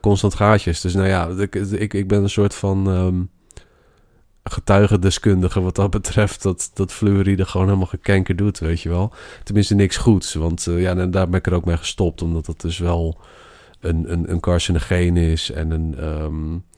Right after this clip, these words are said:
eh, hoe heet dat? Een, een neuro-, een neurotoxisch is, hè? Dus het is gewoon slecht voor je, voor je lijf en je, je, je hersenen, ehm,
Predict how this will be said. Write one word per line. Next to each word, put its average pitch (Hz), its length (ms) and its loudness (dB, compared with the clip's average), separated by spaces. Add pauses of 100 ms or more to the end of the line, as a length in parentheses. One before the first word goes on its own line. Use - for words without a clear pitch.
(560)
eh, 82 320 -8
hoe 85 140 -2
heet 87 120 0
dat? 95 180 -4
Een, 85 240 -4
een 85 360 -2
neuro-, 87 640 -4 (100)
een 90 200 0
neurotoxisch 95 680 2
is, 98 240 2
hè? 95 160 2
Dus 92 140 -2
het 92 140 -6
is - 80 -10
gewoon 87 200 -2
slecht 85 320 -4
voor 85 200 -4
je, 78 220 -4 (420)
voor - 200 -2
je 85 100 4
lijf 87 400 0
en 80 180 -2
je, 78 420 -2
je, 78 280 -4
je 78 60 -4
hersenen, 76 580 0
ehm, 80 160 -6